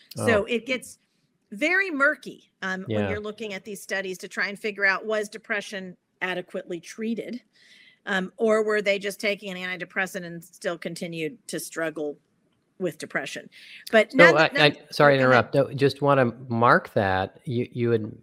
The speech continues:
Speaker 2: I know we're talking about treatments, but just wanna call this out. If I understand correctly, what you're saying is that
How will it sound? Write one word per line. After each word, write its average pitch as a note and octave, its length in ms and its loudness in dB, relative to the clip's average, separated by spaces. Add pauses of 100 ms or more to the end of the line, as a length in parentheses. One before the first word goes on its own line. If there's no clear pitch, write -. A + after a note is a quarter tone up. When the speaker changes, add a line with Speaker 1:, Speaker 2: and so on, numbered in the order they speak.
(100)
Speaker 2:
I A2 80 0
know A#2+ 180 4
we're A2+ 140 2
talking A#2 400 0
about G2+ 240 -2
treatments, B2+ 560 -2
but G#2 320 -2
just - 320 -6
wanna G#3+ 140 0
call C3 340 0
this A#2+ 220 -2
out. G#2 440 0
If - 200 -4
I F#3 180 -2
understand D3 500 -2
correctly, A#2 640 -2
what A2+ 240 -2
you're C3 140 0
saying D3 500 -4
is B2 260 -6
that A2 380 -2